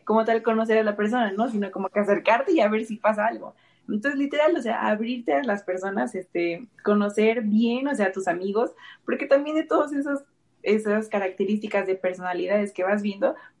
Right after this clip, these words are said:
tú también te vas a ir dando cuenta como de qué es lo que tú quieres en tu novio, ¿no? O tu novia.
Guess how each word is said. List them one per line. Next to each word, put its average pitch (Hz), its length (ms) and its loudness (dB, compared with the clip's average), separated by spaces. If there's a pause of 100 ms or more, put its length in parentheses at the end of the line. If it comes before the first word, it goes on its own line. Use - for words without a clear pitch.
tú 294 140 0
también 277 260 2
te 269 100 0
vas 247 160 2
a 247 60 -2
ir 233 80 0
dando 226 300 0
cuenta 196 300 -2
como 190 280 -4
de 175 220 -4
qué 247 260 0
es 220 80 -2
lo 208 120 0
que 196 100 -4
tú 202 180 -4
quieres 190 300 -2
en 175 180 -10
tu 170 420 -2
novio, 202 440 2
¿no? 202 240 -2
O 208 100 -2
tu 170 120 -8
novia. 202 440 -2